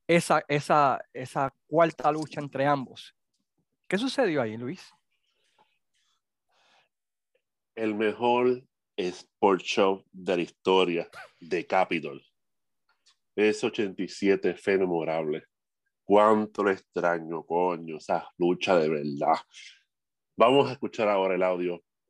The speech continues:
Speaker 2: en su totalidad de Sports Shop.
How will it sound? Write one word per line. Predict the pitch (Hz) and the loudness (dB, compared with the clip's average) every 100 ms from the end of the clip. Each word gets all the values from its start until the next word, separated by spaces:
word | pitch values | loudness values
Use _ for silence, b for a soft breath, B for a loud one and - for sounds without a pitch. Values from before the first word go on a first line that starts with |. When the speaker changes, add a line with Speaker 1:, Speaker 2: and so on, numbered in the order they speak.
| _ _ _ | _ _ _
Speaker 2:
en | 127 110 | 0 0
su | - 120 117 120 | -2 4 4 2
totalidad | 123 113 110 98 98 - | -4 -2 2 2 0 -6
de | - 95 95 98 | -20 -10 -2 0
Sports | 95 - 104 - | 0 0 -2 2
Shop. | 165 - | 0 0